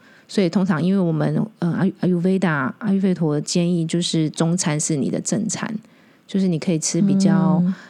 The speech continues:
Speaker 1: heavy、比较重的啦，或者是你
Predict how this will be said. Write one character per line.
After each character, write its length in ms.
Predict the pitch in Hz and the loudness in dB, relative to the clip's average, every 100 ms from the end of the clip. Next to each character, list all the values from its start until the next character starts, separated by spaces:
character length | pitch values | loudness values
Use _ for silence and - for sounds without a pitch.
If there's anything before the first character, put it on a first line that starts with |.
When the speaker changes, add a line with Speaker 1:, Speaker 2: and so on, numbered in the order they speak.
| - - | -20 -8
Speaker 1:
heavy、 480 | - 165 165 156 - | -2 0 0 0 -2
比 120 | 147 | -2
较 500 | 170 165 156 147 - - | -2 -2 -2 -4 -6 -4
重 340 | 175 151 131 | -2 -2 -2
的 160 | 110 85 | -4 -4
啦， 140 | 92 | -4
或 220 | 165 196 | -2 -2
者 60 | 165 | -2
是 320 | - 180 160 | -2 -2 0
你 120 | 147 | -2